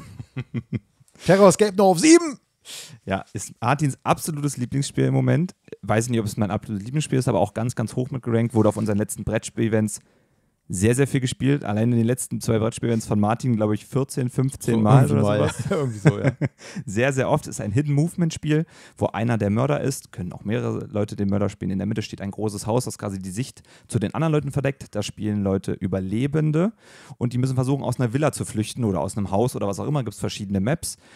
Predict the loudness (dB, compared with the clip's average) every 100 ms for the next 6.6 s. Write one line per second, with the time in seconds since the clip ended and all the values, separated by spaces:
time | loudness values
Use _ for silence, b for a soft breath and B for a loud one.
0 | B B _ 2 2 2 -2 0 0 -4
1 | -8 -4 -4 -4 -4 -8 -8 -6 -6 -2
2 | -4 -4 _ _ 0 2 2 0 -2 -4
3 | -10 -2 0 2 0 0 0 0 0 0
4 | 0 -2 -4 -8 -4 -2 2 2 2 -2
5 | -4 -6 -6 -6 -4 -2 -2 -4 -10 -8
6 | -6 -2 -2 -2 -2 -4